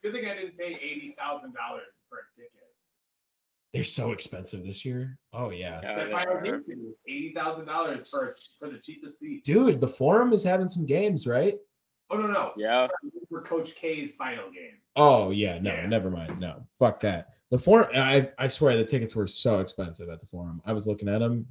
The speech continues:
Speaker 2: Not, not even
Speaker 1: Not
Speaker 2: possible.
Speaker 1: worth it.
Speaker 2: No.
Speaker 3: Well, especially now, too, after, uh, Wisconsin obviously got seeded there. I knew that they were gonna jump up like crazy.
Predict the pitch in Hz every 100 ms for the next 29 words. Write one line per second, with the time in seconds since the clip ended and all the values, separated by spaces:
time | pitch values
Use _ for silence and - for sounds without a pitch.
0 | 110 101 95 87 87 - - 131 123 117
1 | 110 101 92 - 90 90 90 - - 101
2 | 117 117 135 120 127 110 101 110 104 110
3 | 117 113 104 - 110 98 104 101 98 95
4 | 90 98 _ _ _ 120 - 110 107 104
5 | 104 101 98 - 107 101 95 - 110 107
6 | 98 95 104 107 110 107 107 101 98 95
7 | - 101 98 101 98 95 - - 95 98
8 | 95 98